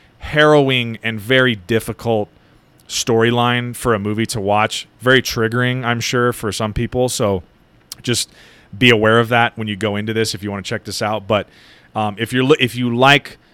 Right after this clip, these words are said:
sort of, like, emotionally, uh,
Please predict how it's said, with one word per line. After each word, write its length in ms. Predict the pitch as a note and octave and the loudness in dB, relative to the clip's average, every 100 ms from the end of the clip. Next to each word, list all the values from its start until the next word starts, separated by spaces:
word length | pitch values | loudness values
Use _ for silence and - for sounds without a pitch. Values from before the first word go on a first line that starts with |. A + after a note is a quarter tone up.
| - | -14
sort 300 | - C3+ B2 | -4 -2 -2
of, 100 | G#2+ | 0
like, 300 | A#2+ G#2 - _ _ _ _ - | -2 -2 -6 _ _ _ _ -12
emotionally, 1160 | A#2 A2+ B2 B2+ - C3 B2 B2 A#2+ A#2 A2+ - _ _ _ _ _ - | -8 0 2 2 0 -4 -2 -2 0 -2 -4 -8 _ _ _ _ _ -8
uh, 460 | G#2+ G2+ F#2+ F#2 | -2 0 0 -2